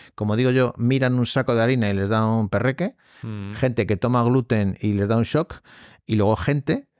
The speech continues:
Speaker 1: que directamente pueden tomar gluten, pero no deben porque les hace mucho daño. Entonces nos dijo: "Si el gluten os sienta mal, quitaros el gluten y dejaros en paz de",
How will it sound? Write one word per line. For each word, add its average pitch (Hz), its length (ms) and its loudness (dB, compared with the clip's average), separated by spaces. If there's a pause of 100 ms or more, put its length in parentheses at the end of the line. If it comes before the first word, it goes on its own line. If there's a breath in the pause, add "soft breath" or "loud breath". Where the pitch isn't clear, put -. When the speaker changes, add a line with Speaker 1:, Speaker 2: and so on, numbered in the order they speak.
(100)
Speaker 1:
que 92 120 -2
directamente 98 600 0
pueden 113 400 0
tomar 123 280 0
gluten, 147 440 0
pero 104 220 -2
no 110 180 2
deben 135 340 0
porque 104 280 -2
les 95 120 -2
hace 110 140 -2
mucho 92 240 -2
daño. 85 340 -8 (440)
Entonces 123 260 0
nos 117 100 2
dijo: 107 420 -2
"Si - 280 0
el 120 140 2
gluten 127 500 0
os 113 240 -2
sienta 104 360 0
mal, 139 260 -2
quitaros 117 420 -2
el 95 60 0
gluten 90 480 -4
y 98 100 -6
dejaros 113 340 -2
en 117 120 0
paz 131 180 -2
de", 135 140 -4